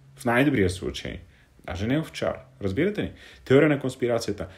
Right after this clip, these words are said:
Ако някога сте се занимавали, аз съм се занимавал, имал съм периоди, в които така доста солидно съм се занимавал с теория на конспирацията. А, ще ви кажа една много странна гледна точка. И то е,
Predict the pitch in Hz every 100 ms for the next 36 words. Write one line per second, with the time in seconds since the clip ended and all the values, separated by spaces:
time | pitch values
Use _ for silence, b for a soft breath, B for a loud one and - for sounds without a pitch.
0 | B - - 117 143 190 185 - 120 113
1 | 104 85 - - 120 107 92 87 - 85
2 | - 113 101 101 92 104 101 95 90 B
3 | B B - - 101 95 92 95 117 -
4 | 101 - 110 104 98 92 92 92 92 90
5 | 95 87 85 90 95 - 87 85 - 90
6 | B B B - - 107 - - - 131
7 | 135 196 202 196 202 214 - 151 120 92
8 | 85 80 90 90 - 82 - b b -
9 | 135 - 165 170 165